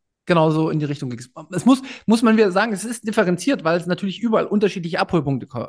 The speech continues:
gab. Ja, es gab, äh, eine Person, die hat mich schon ordentlich gegrillt, muss man sagen. Das hat mich aber total gefreut, ne? Also,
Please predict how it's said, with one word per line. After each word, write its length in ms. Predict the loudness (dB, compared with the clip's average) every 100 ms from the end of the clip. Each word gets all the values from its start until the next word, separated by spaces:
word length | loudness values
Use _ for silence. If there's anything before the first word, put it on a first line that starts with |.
| -6
gab. 260 | -6 -6 _ -6
Ja, 160 | -4
es 120 | -4 0
gab, 340 | 0 0 -10 -4
äh, 300 | 0 0 -2 -10 -20 -20 _ _ -6
eine 200 | -2 0
Person, 300 | 0 0 0
die 100 | 0
hat 180 | -2 -2
mich 280 | -2 -2 -2
schon 260 | 0 0
ordentlich 340 | 0 -2 -2 -6
gegrillt, 480 | -10 0 2 2 0
muss 200 | -4 -4
man 140 | -4
sagen. 420 | -2 -2 -4 -10 _ _ _ _ _ _
Das 200 | -2 -2
hat 120 | -2 0
mich 180 | 0
aber 160 | 0 -2
total 320 | -4 -2 -2
gefreut, 440 | -2 0 2 2 0
ne? 240 | -6 -6
Also, 320 | -4 -2 -4